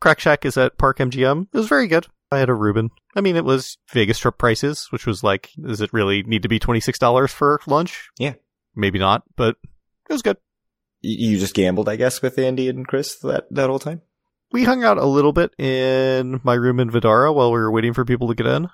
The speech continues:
Speaker 1: But I don't think we really gambled at all.
Speaker 2: How was your room in Vidara?
Speaker 1: It was really nice.
Speaker 2: It was very large.
Speaker 1: It was big. It was, it was an awesome room. I really, really enjoyed it.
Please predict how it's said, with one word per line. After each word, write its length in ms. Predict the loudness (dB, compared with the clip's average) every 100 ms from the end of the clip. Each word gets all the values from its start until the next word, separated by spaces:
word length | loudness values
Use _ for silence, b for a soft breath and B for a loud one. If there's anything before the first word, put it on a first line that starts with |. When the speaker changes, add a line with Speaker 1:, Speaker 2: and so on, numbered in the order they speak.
| _ _
Speaker 1:
But 80 | 0
I 20 |
don't 140 | 2 0
think 140 | 2
we 80 | 2
really 240 | 4 2
gambled 300 | 0 0 0
at 80 | 0
all. 200 | -2 -4 _ _ _ 0
Speaker 2:
How 120 | 2
was 100 | 2
your 100 | 2
room 120 | 0
in 80 | 0
Vidara? 380 | 0 0 -2 -6 _ _ _ _ _ -6
Speaker 1:
It 220 | 0 0 0
was 720 | 2 4 4 2 -2 -8 -14 -20 _ _ -2
really 240 | 0 2
nice. 420 | 0 0 -2 -10 _ _
Speaker 2:
It 60 | -12
was 80 | -2
very 200 | 2 4
large. 540 | 6 6 4 0 -10 _ _ _ _
Speaker 1:
It 60 | -2
was 180 | -2 -2 _ _
big. 340 | 2 2 0 -8
It 200 | -4 0
was, 520 | 4 2 0 -10 -16 2
it 60 |
was 160 | 2 4
an 60 | 4
awesome 280 | 2 2
room. 160 | -4 -6 -10 _ -16 -6
I 80 | -4
really, 440 | 0 2 2 0
really 320 | 0 0 2
enjoyed 280 | 2 2 2
it. 120 | 0